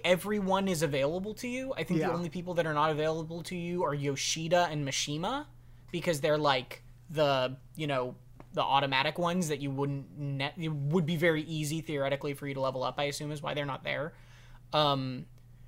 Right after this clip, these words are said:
Speaker 1: yeah, so, so you basically have, like, one last chance to hang out with somebody during the day and one last chance to hang out with somebody during the night, um, which I like.
Speaker 2: Yeah.
Speaker 1: And I wasted, 'cause I didn't have <laughs> anyone to hang out with.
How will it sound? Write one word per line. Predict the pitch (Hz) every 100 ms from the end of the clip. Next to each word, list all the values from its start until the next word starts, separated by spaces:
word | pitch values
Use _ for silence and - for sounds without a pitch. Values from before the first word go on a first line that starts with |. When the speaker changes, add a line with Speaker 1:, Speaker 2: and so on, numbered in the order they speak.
| - -
Speaker 1:
yeah, | 202 247 -
so, | 214 254 226
so | 254
you | 247
basically | 214 285 277 277
have, | 240 233
like, | 165
one | 143 180 202
last | 196 180 -
chance | - 165 151 -
to |
hang | 143 151 151
out | 147
with | 147
somebody | 156 156 156
during | 151 147
the | 143
day | 139 135
and | 131
one | 131 139
last | 135 127
chance | - 131 123
to | 135
hang | 135 131
out | 117
with | 127
somebody | 131 131 131
during | 131 123
the | 123
night, | 120 117 92 - - - -
um, | 151 147 139
which | 254 233
I | 254
like. | 233 156 123 - - - -
Speaker 2:
Yeah. | 180 170
Speaker 1:
And | 165 165 165 160 - - -
I | 190
wasted, | 202 269 - 143 120 - -
'cause | 160
I | 160
didn't | 151 196 190
have | 190
<laughs> | 175 -
anyone | 226 -
to | 277 -
hang | 302 - 330 -
out | 302 - -
with. | 262